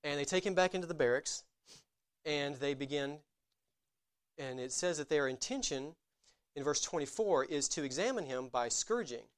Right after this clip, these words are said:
That is to say, they haven't been able to ascertain the charges yet or what he did wrong, so they're gonna beat it out of him. And scourging is just like the scourging that Jesus received, the cat of nine tails with the leather thongs, with the pieces of glass and bone and pieces of metal and shards and all that worked into it.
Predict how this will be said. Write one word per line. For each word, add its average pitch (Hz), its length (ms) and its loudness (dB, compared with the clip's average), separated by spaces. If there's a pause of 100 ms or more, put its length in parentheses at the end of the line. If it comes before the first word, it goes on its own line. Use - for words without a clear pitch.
(360)
That 139 100 -4
is 143 80 -2
to 156 100 -4
say, 147 360 -2 (300)
they 131 80 -6
haven't 185 180 -4
been 180 100 0
able 170 100 -2
to 175 80 2
ascertain 170 340 -4
the 120 60 -8
charges 117 420 -2
yet 113 200 -10
or 117 40 -20
what 123 180 -6
he 139 60 -8
did 123 160 -4
wrong, 117 360 -6 (240)
so - 140 0
they're 147 120 0
gonna 156 180 -4
beat 156 220 -8
it 123 80 -4
out 107 160 -6
of - 60 -20
him. - 100 -20 (880)
And 139 260 -4
scourging 208 400 4
is 131 160 -2
just 160 240 -2
like 160 160 -2
the - 80 -10
scourging 143 360 -6
that 131 100 -8
Jesus 131 280 -8
received, 110 300 -10
the 107 60 -20
cat 131 240 -6
of 131 60 -8
nine 131 180 -6
tails 120 380 -6
with 113 160 -14
the 110 120 -8 (320)
leather 127 220 -4
thongs, 123 420 -4
with 117 140 -8
the 113 60 -16
pieces 127 340 -8
of 113 80 -12
glass 113 320 -4
and 113 120 -12
bone 110 360 -10 (640)
and 113 120 -8
pieces 123 280 -6
of 120 60 -8
metal 117 340 -6
and 110 80 -12
shards 110 320 -8
and 110 60 -12
all 113 120 -8
that 120 160 -4 (220)
worked 127 260 -8
into 120 200 -10
it. - 160 -20